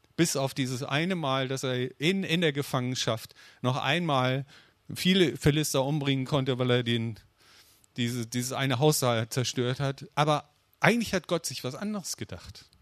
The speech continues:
Der Feind hat ihn überwältigt. Und zwar durch seine Gefühle. Es war nicht klug. Er war nicht wachsam.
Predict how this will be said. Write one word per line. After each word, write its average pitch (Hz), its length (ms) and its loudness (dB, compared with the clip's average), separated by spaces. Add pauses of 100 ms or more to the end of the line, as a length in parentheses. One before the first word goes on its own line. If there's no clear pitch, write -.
(160)
Der 180 100 -2
Feind 120 320 -4
hat 151 160 -4
ihn 175 140 -10
überwältigt. 196 800 -6 (880)
Und 120 120 -8
zwar 120 180 -4
durch 101 260 -8
seine 139 260 -4
Gefühle. 156 560 -10 (2000)
Es - 160 -4
war 131 120 0
nicht 160 180 -6
klug. - 440 -8 (540)
Er 113 120 -2
war 147 120 0
nicht 180 200 -4
wachsam. 101 520 -2